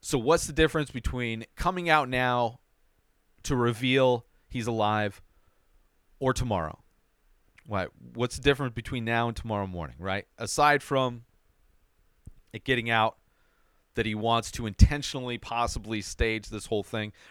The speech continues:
right? Like, the idea, if they find out that he knew this was trending, there could be rumors that he did this on purpose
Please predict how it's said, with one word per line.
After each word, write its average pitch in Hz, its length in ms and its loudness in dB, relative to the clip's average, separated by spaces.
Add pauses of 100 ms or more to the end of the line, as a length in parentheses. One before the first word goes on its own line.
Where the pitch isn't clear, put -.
(160)
right? 117 220 2
Like, 120 240 -2 (240)
the 156 160 0
idea, 202 440 4
if 190 100 2
they 180 100 4
find 220 460 0
out 170 380 6 (120)
that 127 280 0
he 143 280 -2
knew 123 680 0 (500)
this 117 320 0
was 117 240 -2
trending, 107 600 -2 (560)
there 143 260 4
could 208 260 0
be 175 120 0
rumors 151 560 0
that 123 120 -2
he - 120 -6
did 123 220 -2
this 117 160 -4
on 101 160 -2
purpose - 640 -8